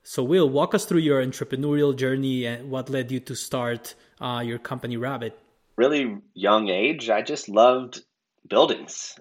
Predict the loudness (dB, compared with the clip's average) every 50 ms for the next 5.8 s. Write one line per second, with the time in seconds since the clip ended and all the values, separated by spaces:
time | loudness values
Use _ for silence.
0 | -14 -12 -6 0 4 4 4 4 4 2 2 2 2 0 0 0 2 2 2 0
1 | 2 2 2 2 0 0 -6 -6 -6 -6 -4 0 4 4 4 4 2 -2 -4 -6
2 | -8 -12 _ -10 -8 -6 -6 -4 0 4 4 4 4 2 -4 -2 0 2 4 6
3 | 6 6 4 4 4 4 2 2 0 -2 -4 -2 0 0 0 -2 -2 0 0 0
4 | 0 0 -2 -12 -12 -12 -6 -6 -6 -6 -4 -6 -6 -6 -6 -6 -8 -12 -12 -12
5 | -14 -16 _ -6 -4 -2 0 0 0 0 0 -2 -4 -8 -8